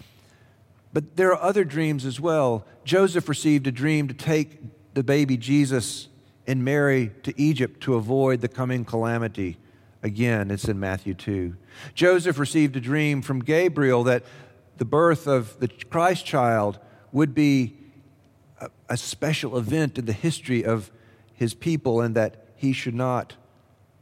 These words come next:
abandon Mary because of that.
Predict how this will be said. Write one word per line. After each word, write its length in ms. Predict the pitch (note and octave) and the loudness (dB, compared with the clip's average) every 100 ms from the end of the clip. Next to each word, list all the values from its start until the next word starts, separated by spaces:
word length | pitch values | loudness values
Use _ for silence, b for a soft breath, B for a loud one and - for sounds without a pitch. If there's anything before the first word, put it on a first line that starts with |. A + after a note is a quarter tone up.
| _ _ _ - | _ _ _ -10
abandon 720 | F#2+ F2 A#2 B2+ A2+ G2 F2+ | -8 -2 0 0 -2 -6 -4
Mary 480 | A2 A2+ G#2+ F#2+ F2+ - - | -2 0 0 -2 -6 -12 -8
because 460 | G2 - A#2+ A#2 | -6 -4 -4 -4
of 100 | F#2+ | -6
that. 380 | D#2+ F2 E2 - | -6 -4 -6 -12